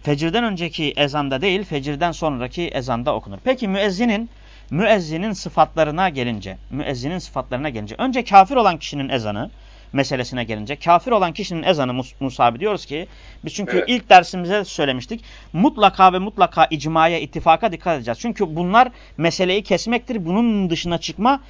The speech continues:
Speaker 1: bidat olarak adlandırılır, batıldır, delalettir. Anlatabiliyor muyum? O yüzden
Speaker 2: Evet.
Speaker 1: icmayı bilmek çok önemlidir. Yani bazı noktalarda o mesele hakkında ayet hadis bilmenden daha önemlidir. Çünkü ayet hadis bilmendeki istidlal zanni olabilir.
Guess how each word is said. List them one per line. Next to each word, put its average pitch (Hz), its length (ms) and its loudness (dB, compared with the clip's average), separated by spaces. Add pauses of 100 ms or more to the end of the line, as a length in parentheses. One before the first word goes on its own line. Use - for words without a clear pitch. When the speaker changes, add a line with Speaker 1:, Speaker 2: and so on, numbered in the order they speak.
(160)
Speaker 1:
bidat 160 340 2
olarak 160 280 4
adlandırılır, 143 720 -2
batıldır, 185 520 2
delalettir. 131 560 0
Anlatabiliyor 202 440 -2
muyum? 123 180 -4 (280)
O 226 140 4
yüzden 214 220 4
Speaker 2:
Evet. - 100 2
Speaker 1:
icmayı 185 460 2
bilmek 220 320 -2
çok - 180 0
önemlidir. 117 440 -4 (300)
Yani 151 300 4
bazı 226 320 10
noktalarda 190 640 2 (420)
o - 160 -12
mesele 175 380 2
hakkında 214 400 2
ayet 196 280 6
hadis 202 240 -4
bilmenden 190 520 -2
daha 196 300 4 (320)
önemlidir. 131 420 2
Çünkü 240 200 -4
ayet 196 300 6
hadis 214 260 -4
bilmendeki 190 680 -4
istidlal 196 500 2
zanni 185 360 6
olabilir. 190 440 2